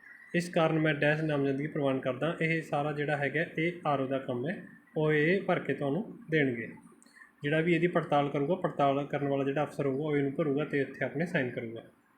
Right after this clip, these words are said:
ਤੇ ਇਸ ਤੋਂ ਬਾਅਦ ਇਸ ਉਮੀਦਵਾਰ ਨੂੰ ਦਿੱਤਾ ਗਿਆ ਚੋਣ ਨਿਸ਼ਾਨ ਹੈ ਤੇ ਚੋ-, ਤੁਹਾਨੂੰ ਇੱਕ ਚੋਣ ਨਿਸ਼ਾਨ ਮਿਲ ਜੂਗਾ, ਉਹ ਇੱਥੇ, ਅ, ਫਿਲ ਹੋ ਜੂਗਾ। ਯਾਨੀ ਕਿ ਤੁਸੀਂ ਤਾਂ ਸਿਰਫ ਜਿਹੜਾ ਹੈਗਾ ਫਸਟ ਵਾਲਾ ਹੀ ਕੋ-, ਫਸਟ ਉੱਪਰ ਜਿਹੜਾ ਵਾਲਾ ਪੇਜ ਹੈ, ਇੱਕ ਪੇਜ ਉਹੀ ਭਰਨਾ ਹੈ, ਨੀਚੇ ਵਾਲਾ ਪੇਜ ਜਿਹੜੇ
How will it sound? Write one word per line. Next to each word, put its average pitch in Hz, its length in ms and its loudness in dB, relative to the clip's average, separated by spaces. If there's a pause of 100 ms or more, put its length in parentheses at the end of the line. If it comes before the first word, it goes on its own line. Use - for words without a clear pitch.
(1040)
ਤੇ 170 260 2
ਇਸ 156 80 0
ਤੋਂ 175 140 0
ਬਾਅਦ 175 140 6
ਇਸ 175 160 2
ਉਮੀਦਵਾਰ 160 360 4
ਨੂੰ 165 120 2
ਦਿੱਤਾ 160 240 0
ਗਿਆ 156 120 2
ਚੋਣ 147 260 0
ਨਿਸ਼ਾਨ 156 300 0
ਹੈ 156 380 -2 (300)
ਤੇ 165 80 -2
ਚੋ-, 156 200 -8
ਤੁਹਾਨੂੰ 165 300 2
ਇੱਕ 151 80 -10
ਚੋਣ 139 200 2
ਨਿਸ਼ਾਨ 156 260 0
ਮਿਲ 156 160 0
ਜੂਗਾ, 156 220 -2
ਉਹ 151 220 0
ਇੱਥੇ, 147 200 0
ਅ, 147 300 -4
ਫਿਲ 143 260 0
ਹੋ 151 100 2
ਜੂਗਾ। 147 380 0 (460)
ਯਾਨੀ 175 160 6
ਕਿ 202 60 2
ਤੁਸੀਂ 185 280 0
ਤਾਂ 196 180 2
ਸਿਰਫ 185 280 -2
ਜਿਹੜਾ 175 260 4
ਹੈਗਾ 180 200 4
ਫਸਟ 175 320 0
ਵਾਲਾ 165 180 2
ਹੀ 170 100 0
ਕੋ-, 160 400 -4
ਫਸਟ 156 180 -2
ਉੱਪਰ 156 220 -4
ਜਿਹੜਾ 156 260 0
ਵਾਲਾ 147 160 0
ਪੇਜ 143 320 0
ਹੈ, 165 60 2
ਇੱਕ - 160 -6
ਪੇਜ 143 220 0
ਉਹੀ 147 180 -2
ਭਰਨਾ 143 300 0
ਹੈ, 180 60 0
ਨੀਚੇ 156 240 -2
ਵਾਲਾ 135 120 0
ਪੇਜ 135 200 0
ਜਿਹੜੇ 135 200 -2